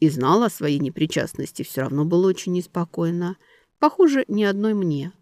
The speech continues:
Я ловила во взглядах страх. Ещё бы. Если будет хоть малейшее подозрение в причастности к случившемуся,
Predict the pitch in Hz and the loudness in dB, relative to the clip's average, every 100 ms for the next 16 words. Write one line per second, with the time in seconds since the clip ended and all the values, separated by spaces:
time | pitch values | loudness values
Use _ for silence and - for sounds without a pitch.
0 | _ _ _ _ 123 156 139 143 135 139 | _ _ _ _ 2 4 4 2 2 0
1 | 139 180 147 135 151 - 147 170 180 - | -2 -2 -2 -2 -4 -8 -2 0 0 -4
2 | - _ _ _ 175 - - 131 127 - | -20 _ _ _ -2 -2 -4 -8 -10 -12
3 | _ _ - _ 180 160 185 - 151 170 | _ _ -20 _ 2 4 6 4 0 2
4 | 170 - 160 160 156 147 160 202 - 139 | 2 0 -4 2 2 4 4 2 -2 -4
5 | 147 143 147 160 208 165 - 147 - 190 | -2 -2 2 2 2 0 -2 -6 -2 -4
6 | - 156 - 139 - 143 - 151 - - | -4 -8 -8 -10 -6 -6 -2 -2 0 2
7 | 302 247 - 117 | 4 2 -2 -10